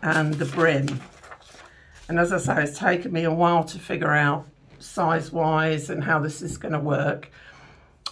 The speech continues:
Now, I'm gonna show you the easiest version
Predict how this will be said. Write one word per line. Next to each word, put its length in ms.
Now, 340
I'm 220
gonna 200
show 260
you 640
the 260
easiest 600
version 600